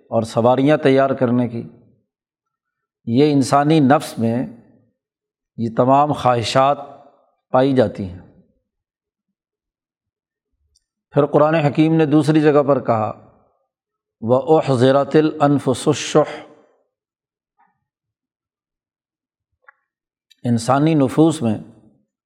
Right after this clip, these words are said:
بخل پیدا کر دیا گیا ہے، بخل حاضر رہتا ہے، سرمایہ پرستی موجود رہتی ہے، اور یہ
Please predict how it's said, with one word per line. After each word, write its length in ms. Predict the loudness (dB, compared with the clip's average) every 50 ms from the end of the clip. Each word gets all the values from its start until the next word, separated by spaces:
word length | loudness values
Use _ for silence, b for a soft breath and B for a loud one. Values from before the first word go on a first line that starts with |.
| _ _ _ _ _ _ _ _ _ _ _ _ _ _ _ _ _ _
بخل 580 | -8 -6 -2 0 0 0 2 0 0 0 0 0
پیدا 240 | 0 2 2 0 0
کر 160 | 0 -2 -2
دیا 240 | 0 0 0 0 -2
گیا 220 | -4 -6 -10 -12
ہے، 60 | -14 -20 -20 _ _ _ _ _ _ _ _ _ _ _ _ _ _ _ _ _ _ _
بخل 440 | -10 -4 0 0 0 2 2 0 0
حاضر 420 | 2 2 0 0 2 2 2 0 2
رہتا 420 | 0 0 -2 -2 -2 -4 -4 -4
ہے، 120 | -6 -12 -18 -20 _ _ _ _ _ _ _ _ _ _ _ _ _ _ _ _ _ _ _ _ _ _ _
سرمایہ 480 | _ -6 -4 0 2 2 2 2 2 0
پرستی 460 | 0 0 -2 -2 -2 -2 -2 0 0
موجود 380 | 2 2 2 2 2 2 2 2
رہتی 360 | 0 0 -2 -4 -8 -14 -14
ہے، 60 | -16 -20 _ _ _ _ _ _ _ _ _ _ _ _ _ _ _ _ _ _ _ _ _ _ _ _ _ _ _ _ _ _ _ _ _ _ _ -2
اور 360 | 2 4 4 4 4 2 2
یہ 420 | 0 2 2 4 4 4 2 -2